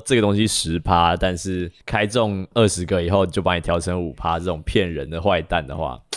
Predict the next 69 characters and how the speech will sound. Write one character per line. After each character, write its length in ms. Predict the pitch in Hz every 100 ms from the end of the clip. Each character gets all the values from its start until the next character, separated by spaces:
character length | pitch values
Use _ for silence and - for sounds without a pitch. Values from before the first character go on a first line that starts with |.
| - _ -
这 100 | 196
好 100 | 131
像 200 | 123 160
就 80 | 156
是 100 | 165
一 60 |
个 40 | 123
灰 220 | 127 127
色 260 | - 123
地 220 | 98 113 90
带。 400 | 98 78 62 62
但 140 | 107
是， 400 | 104 101 92 80 - _ - -
对 140 | 135 104
啦， 180 | 87
我 80 | 87
觉 140 | 85 101
得 80 |
还 120 | 104 107
是 120 | 139
要 160 | 139
尽 240 | 120 143 123
量 200 | 123 110
避 200 | 127 104
免 180 | 82 82
不 160 | 98
要 180 | 110 127
有 140 | 98
这 100 | 80
种 120 | 104 87
灰 160 | 92
色 160 | 92 92
地 120 | 92
带 80 | 90
产 220 | 87 78
生， 160 | 87 87
就 100 | 87
是 200 | 90 87
明 260 | 95 101
确 140 | - 110
的 100 | 92
规 180 | 95
定 300 | 92 101 87 - _ _
所 220 | - 104
有 100 | 104
东 180 | 92 95
西 240 | - 95
都 120 | 90
要 120 | 98 98
有 160 | 78
一 40 | 80
个 280 | 85 69 - _ _ -
明 200 | 95 98
确 140 | 117
的 100 | 95
几 280 | 90 95 90
率， 140 | 90
这 120 | 82 110
样 120 | 101
大 80 | 104
家 120 | 107
才 120 | 95
不 180 | 82 -
会 380 | 87 87 73 - _ _ _ _ - _
就 100 | -
是 100 | 123
很 180 | 113 78 -
干 200 | - 82 69
啊。 200 | 53 -